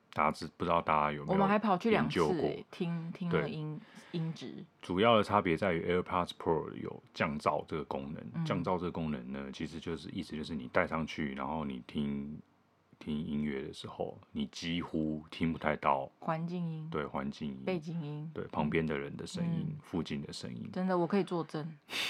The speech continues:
Speaker 2: <laughs> 就是他听音乐，然后我大概距离他两公尺距离而已哦，就是家里的两公尺的，就是什么房间的门外面这个这样的距离，然后跟他讲话他就听不到了，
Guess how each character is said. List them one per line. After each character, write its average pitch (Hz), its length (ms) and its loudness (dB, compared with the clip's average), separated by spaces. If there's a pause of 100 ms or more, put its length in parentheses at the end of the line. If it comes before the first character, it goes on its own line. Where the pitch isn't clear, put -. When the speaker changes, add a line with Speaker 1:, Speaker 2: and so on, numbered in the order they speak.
(280)
Speaker 2:
<laughs> - 640 -14
就 240 140 2
是 254 160 6
他 240 160 12
听 226 260 8
音 220 160 12
乐， 220 160 10
然 175 140 8
后 196 80 12
我 170 80 6
大 180 120 6
概 185 140 6
距 185 160 -4
离 165 100 4
他 151 120 2
两 143 200 2
公 147 200 -2
尺 147 180 -6
距 151 220 -2
离 117 160 -6
而 113 160 -2
已 85 160 -6
哦， - 80 -6
就 - 120 -6
是 165 80 -4
家 151 280 4
里 147 120 -2
的 - 240 -8 (360)
两 143 180 -2
公 143 220 -2
尺 120 180 -10
的， - 140 -12
就 - 80 -10
是 156 60 -4
什 147 60 -2
么 139 240 -2 (540)
房 143 260 0
间 165 100 0
的 160 80 0
门 120 360 -2
外 143 160 2
面 135 240 -4
这 143 80 -4
个 139 100 -6
这 139 120 -4
样 131 120 -4
的 131 80 -8
距 135 200 -6
离， 69 180 -8 (320)
然 131 120 -2
后 139 240 2 (360)
跟 151 80 -2
他 156 80 2
讲 135 200 -2
话 131 120 -2
他 131 80 -2
就 131 100 -6
听 - 180 -6
不 - 100 -8
到 - 120 -6
了， - 260 -10